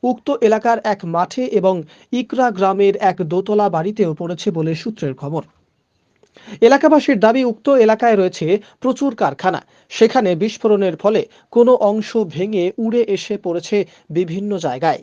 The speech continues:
প্রথম অবস্থায় এলাকাবাসী মনে করেছিল হেলিকপ্টার বা প্লেনের কোনো অংশ ভেঙে এসেছে। সকাল সাড়ে আটটা নাগাদ এই ঘটনায় চাঞ্চল্য ছড়িয়েছে এলাকায়। ঘটনাস্থলে জামুরিয়া থানার পুলিশ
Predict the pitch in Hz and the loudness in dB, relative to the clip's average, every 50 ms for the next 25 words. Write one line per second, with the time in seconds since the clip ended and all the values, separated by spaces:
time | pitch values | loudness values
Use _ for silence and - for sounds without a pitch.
0 | - _ - 220 240 233 - 294 277 254 240 240 254 240 - 247 240 233 - 226 | -6 _ 4 6 6 6 6 6 6 6 6 4 2 2 4 4 4 6 6 6
1 | 202 220 220 233 226 214 214 202 - 226 190 175 185 226 285 277 269 254 262 - | 6 6 6 6 6 6 4 4 4 2 4 4 4 4 4 4 2 2 2 2
2 | - 254 247 240 165 180 190 233 226 226 202 - - 240 240 196 185 190 175 - | 2 4 6 6 6 4 2 2 2 0 0 2 2 0 2 4 2 2 2 4
3 | 190 196 208 240 254 240 220 220 208 208 175 160 185 196 - - 220 170 143 139 | 4 4 6 6 4 4 4 4 4 4 4 2 2 0 0 0 0 0 0 -2
4 | 170 190 202 180 135 - - 127 - 175 139 - _ - - - - - - - | -4 -2 -2 -4 -4 -6 -8 -6 -4 -4 -4 -4 _ -20 -20 -20 -20 -20 -6 0
5 | - 202 202 - 214 202 185 175 - - - 202 196 208 262 - 247 208 - - | 0 2 4 4 4 4 4 2 0 0 2 2 4 4 2 2 2 0 2 2
6 | 190 175 160 160 165 202 220 214 - 202 175 156 147 - 160 160 196 190 196 190 | 2 2 2 2 2 2 2 2 2 0 0 0 -2 -4 -6 -4 -2 -2 0 -2
7 | 180 - 156 151 151 - 156 151 143 139 135 - - 151 170 190 - - 202 151 | -2 -2 -2 -2 -2 -4 -4 -4 -4 -6 -6 -6 -4 -4 -4 -2 -2 -2 -2 0
8 | 123 120 117 - 147 - - _ _ _ _ - - - - - - - 208 208 | -2 -2 0 0 0 -2 -4 _ _ _ _ -20 -20 -20 -20 -18 0 2 4 4
9 | 208 277 269 262 240 226 - 247 254 254 208 196 196 202 220 254 262 247 226 - | 4 4 4 4 4 4 6 6 8 8 8 6 4 4 4 4 4 4 4 4
10 | 214 202 190 175 - - 190 208 254 247 - - | 4 4 4 4 4 4 4 4 4 4 0 -4